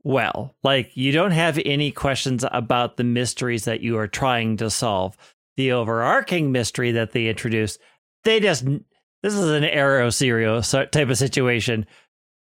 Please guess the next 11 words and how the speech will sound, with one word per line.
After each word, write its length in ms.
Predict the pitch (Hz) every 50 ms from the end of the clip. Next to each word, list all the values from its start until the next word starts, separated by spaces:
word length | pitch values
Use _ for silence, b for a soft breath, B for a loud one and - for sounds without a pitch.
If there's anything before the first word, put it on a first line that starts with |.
| -
Yeah, 340 | - 180 208 196 196 185 180
we 120 | 185 185 175
know 140 | 165 160 147
there's 180 | 139 123 -
questions. 440 | - - 120 101 - - 110 98 110
Are 240 | - - 139 143 151
we 60 | 147
gonna 160 | 139 156 151 156
answer 240 | 147 143 - 151
those? 200 | 147 143 135 -
Pfft, 680 | - - - - - 139 - - - - - 98 80